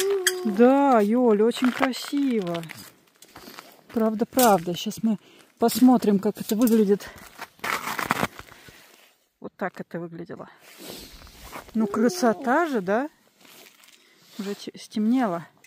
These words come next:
Вообще. Угу, да, на закат надо поугукать. Красота такая. У тебя щас глаза под цвет заката. Посмотри на это.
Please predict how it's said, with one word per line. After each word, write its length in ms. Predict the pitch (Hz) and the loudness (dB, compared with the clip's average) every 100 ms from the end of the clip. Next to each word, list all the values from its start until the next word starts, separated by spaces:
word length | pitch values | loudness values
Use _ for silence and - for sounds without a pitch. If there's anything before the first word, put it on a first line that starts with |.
| _ - _ _ _ - - - - _ _ | _ -20 _ _ _ -18 -18 -16 -20 _ _
Вообще. 920 | 208 190 - - - 220 214 208 185 165 - _ _ | -10 -10 -8 -8 -4 -2 -2 -2 -4 -8 -14 _ _
Угу, 1500 | - 381 403 392 370 370 359 277 - - 240 240 226 247 220 202 | 0 4 6 6 4 2 0 -4 -8 2 4 6 4 4 2 4
да, 240 | 220 208 | 4 4
на 120 | 202 | 2
закат 380 | 202 214 - 208 | 0 -2 -4 -6
надо 220 | 220 196 | -4 -6
поугукать. 720 | - 220 214 202 180 196 - _ _ _ _ _ - - - - - | -8 -10 -8 -8 -8 -10 -14 _ _ _ _ _ -20 -20 -18 -16 -14
Красота 600 | - 202 - 190 - 202 | -10 -10 -8 -10 -8 -12
такая. 520 | - 262 - 208 175 165 _ _ _ _ _ _ _ - _ | -8 -10 -8 -12 -12 -18 _ _ _ _ _ _ _ -20 _
У 40 | |
тебя 100 | 233 | 0
щас 200 | 214 226 | 0 -2
глаза 380 | 202 220 202 196 | 0 0 0 -2
под 180 | - 220 | -4 -12
цвет 240 | - 196 | -8 -10
заката. 420 | 185 185 - 196 - - _ _ _ - _ _ _ _ | -8 -12 -12 -16 -18 -20 _ _ _ -20 _ _ _ _
Посмотри 380 | - - 220 214 | -20 -8 0 2
на 80 | 196 | 2
это. 840 | 233 330 415 440 381 381 381 359 | 4 6 6 6 6 4 4 0